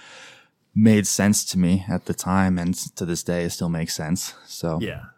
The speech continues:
Speaker 2: And I was pissed that I didn't, <clears throat> didn't come up with it because
Speaker 1: Right.
Speaker 2: <clears throat> it's like Occam's razor, right?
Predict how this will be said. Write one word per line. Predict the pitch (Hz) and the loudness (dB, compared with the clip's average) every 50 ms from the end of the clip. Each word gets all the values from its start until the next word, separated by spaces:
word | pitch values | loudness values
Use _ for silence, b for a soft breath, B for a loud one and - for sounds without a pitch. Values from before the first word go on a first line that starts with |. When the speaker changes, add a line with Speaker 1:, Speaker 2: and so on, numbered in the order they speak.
| _ _ | _ _
Speaker 2:
And | - 131 127 | -4 -2 0
I | 131 | 0
was | 127 117 123 | -2 -2 -4
pissed | - - 117 104 - - 110 | -6 -6 -6 -6 -6 -8 -10
that | 101 95 | -10 -12
I | 95 98 | -12 -14
didn't, | 98 90 - _ _ - 226 - 160 214 190 156 135 | -16 -20 -20 _ _ 2 6 8 8 8 6 4 2
<clears throat> | |
didn't | 139 131 120 113 | 0 0 -2 -4
come | - 107 107 | -6 -8 -8
up | 107 104 | -8 -8
with | - - | -10 -12
it | 95 92 - - | -14 -14 -12 -12
because | 120 - 123 117 110 110 - 123 | -8 -6 -4 -4 -2 -2 -2 0
Speaker 1:
Right. | 85 95 90 151 - 196 175 156 - | 4 4 6 8 8 8 6 6 2
Speaker 2:
<clears throat> | |
it's | 135 123 123 - 123 | 0 -4 -6 -6 -6
like | 113 107 104 - - | -6 -8 -8 -10 -8
Occam's | 123 113 110 110 - 101 98 90 | -6 -6 -6 -6 -10 -14 -18 -18
razor, | 90 95 98 98 98 - 87 - | -18 -18 -16 -16 -18 -18 -20 -18
right? | 92 95 98 101 | -16 -16 -16 -14